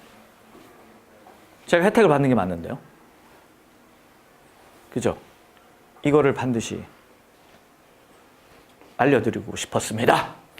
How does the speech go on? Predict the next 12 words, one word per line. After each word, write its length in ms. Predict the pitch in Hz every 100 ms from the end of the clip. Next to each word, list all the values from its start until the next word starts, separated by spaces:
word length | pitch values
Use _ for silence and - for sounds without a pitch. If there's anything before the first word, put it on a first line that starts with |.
| - - - - -
그다음 280 | 101 98 101
트립와이어라는 680 | 220 190 156 127 120 104
거 180 | 98 - - - -
되게 160 | - 117
특이한 320 | - 226 214
게 60 | 127
있어요. 240 | - - - - - - - - _ _ -
네, 180 | 117 104
트립와이어라는 680 | - 277 262 226 220 190 180
거 40 |
혹시 200 | 156 -
아시나요? 300 | 120 101 113